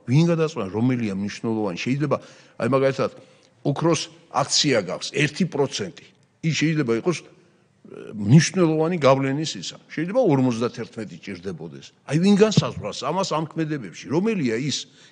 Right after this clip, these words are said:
ქმედითი? ან და მნიშვნელოვანი გავლენა. ან და კიდაც უნდა შეისყიდოს და მიიღოს მონაწილეობა აუქციონზე, ანდა პრივატიზაციაში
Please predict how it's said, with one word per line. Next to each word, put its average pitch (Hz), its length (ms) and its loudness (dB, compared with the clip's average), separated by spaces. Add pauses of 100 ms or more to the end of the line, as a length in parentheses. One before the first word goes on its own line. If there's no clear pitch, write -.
ქმედითი? 165 640 2 (720)
ან 127 140 -2
და 170 120 6
მნიშვნელოვანი 165 880 4
გავლენა. 117 520 0 (420)
ან 127 140 2
და 170 140 2
კიდაც 190 340 0 (460)
უნდა 151 200 4
შეისყიდოს 127 760 -2
და 160 100 2 (140)
მიიღოს 170 600 2 (120)
მონაწილეობა 160 880 0
აუქციონზე, 139 960 -2 (440)
ანდა 120 300 2
პრივატიზაციაში 151 1160 2